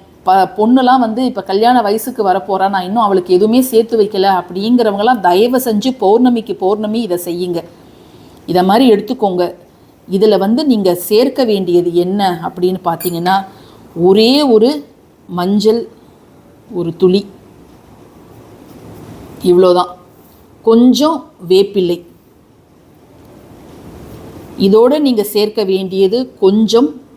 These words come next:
பூக்கள், வாசனையான, அதுவும் வெள்ளை நிற பூக்கள் இன்னைக்கு உங்களுக்கு கிடைச்சதுன்னா விடவே விடாதீங்க. ஏன்னா இப்ப சித்திரை மாதம் ஆரம்பமாயிடுத்து, எல்லா இடத்துலையும் முல்லையோ குண்டுமல்லியோ எல்லா இடத்துலையுமே விக்கிறாங்க.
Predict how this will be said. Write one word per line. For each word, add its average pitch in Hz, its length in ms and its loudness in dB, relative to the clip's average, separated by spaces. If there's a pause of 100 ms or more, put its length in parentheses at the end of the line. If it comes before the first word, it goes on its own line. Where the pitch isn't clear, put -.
பூக்கள், 233 480 0
வாசனையான, 240 720 0
அதுவும் 254 420 2
வெள்ளை 240 400 0
நிற 240 240 2
பூக்கள் 226 420 -2
இன்னைக்கு 190 380 -4
உங்களுக்கு 175 400 -4
கிடைச்சதுன்னா 208 480 -2
விடவே 185 360 2
விடாதீங்க. 170 540 -4 (420)
ஏன்னா 185 180 -2
இப்ப 233 240 -2
சித்திரை 233 440 0
மாதம் 208 320 -2
ஆரம்பமாயிடுத்து, 196 800 -4
எல்லா 247 600 2
இடத்துலையும் 226 600 0
முல்லையோ 220 480 2
குண்டுமல்லியோ 208 680 0 (320)
எல்லா 262 480 0
இடத்துலையுமே 247 460 0
விக்கிறாங்க. 196 500 -4